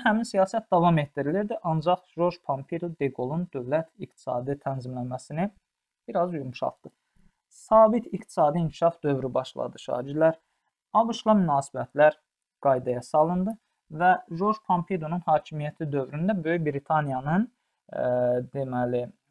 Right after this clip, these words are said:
ə, Avropa İqtisadi Birliyinə qəbul edilməsinə qoyulmuş maneələr aradan qaldırıldı. Min doqquz yüz səksən birinci il seçkiləri.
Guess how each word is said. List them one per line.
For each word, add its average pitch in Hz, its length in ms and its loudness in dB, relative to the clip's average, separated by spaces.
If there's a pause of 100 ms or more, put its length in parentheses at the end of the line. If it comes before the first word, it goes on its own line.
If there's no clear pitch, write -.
ə, - 140 -10 (180)
Avropa 160 300 -2
İqtisadi 139 400 -4
Birliyinə 131 400 -4
qəbul 131 320 2
edilməsinə 135 640 -4
qoyulmuş 139 400 -2
maneələr 135 560 0 (340)
aradan 143 460 2 (160)
qaldırıldı. - 480 -2 (2000)
Min 233 160 4
doqquz 233 240 0
yüz - 80 0
səksən 208 380 6
birinci 139 320 -2
il 123 100 -10
seçkiləri. 170 640 2